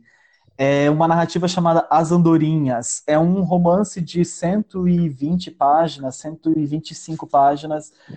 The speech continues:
que eu levei meses pra ler, porque ela realmente faz um percurso, uma viagem com a gente. E eu acho que desacelerar no nosso processo de leitura também é importante, né?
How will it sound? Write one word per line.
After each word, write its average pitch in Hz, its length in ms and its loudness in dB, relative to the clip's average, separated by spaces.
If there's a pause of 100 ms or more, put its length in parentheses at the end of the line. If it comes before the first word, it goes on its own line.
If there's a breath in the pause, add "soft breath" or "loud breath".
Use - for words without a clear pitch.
(240 loud breath)
que 180 100 0
eu 180 40 6
levei 185 280 4
meses 190 760 -4
pra 143 220 0
ler, 170 480 2
porque 160 260 0
ela 160 160 2
realmente 175 600 4
faz 160 340 0
um 165 60 -6
percurso, 165 840 0
uma 160 240 0
viagem 143 600 2
com 131 100 -8
a 120 60 -2
gente. 107 400 -14 (580 soft breath)
E 135 60 2
eu 147 160 4
acho 160 320 0
que 170 280 -2
desacelerar 165 840 2
no 170 80 0
nosso 147 220 -2
processo - 420 -8
de 143 80 -6
leitura 151 380 -2
também 151 340 -8
é 160 60 -4
importante, 147 720 -6
né? 139 220 -2